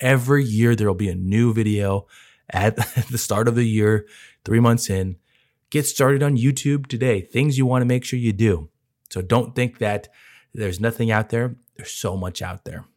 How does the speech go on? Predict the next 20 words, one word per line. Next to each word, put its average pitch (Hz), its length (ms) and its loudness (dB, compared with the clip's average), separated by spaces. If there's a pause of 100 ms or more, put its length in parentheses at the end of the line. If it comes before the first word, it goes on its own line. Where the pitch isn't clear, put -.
(140)
okay? 113 420 -2
So 98 340 -2 (560)
that 151 180 -2
has 170 160 -4
really 143 220 0
been 123 260 -2
this 104 360 -6 (200)
episode 127 460 -2
on 107 140 0
the 92 80 -2
benefits 104 500 -2
of 95 80 -4
YouTube, 107 420 -2
why 98 640 -2 (180)
I 98 100 -8
hope 110 280 -4
that 92 380 -10 (340)
instructors 107 580 -2
take - 280 -10
this 107 300 -4